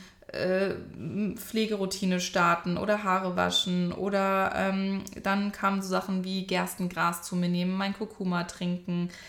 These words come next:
äh, meine Pillen nehmen. Also ich habe das wirklich ganz, ganz strukturiert aufgeschrieben,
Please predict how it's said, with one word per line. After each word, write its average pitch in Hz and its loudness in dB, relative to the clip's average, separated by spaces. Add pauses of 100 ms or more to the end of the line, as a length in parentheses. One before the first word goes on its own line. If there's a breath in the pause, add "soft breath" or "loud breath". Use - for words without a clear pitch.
(200 loud breath)
äh, 185 -2
meine 196 2
Pillen 180 0
nehmen. 170 -2
Also 185 -2
ich 196 -6
habe 214 -4
das 214 -2
wirklich 220 -6
ganz, - -2
ganz - -2 (180)
strukturiert 226 -6
aufgeschrieben, 202 0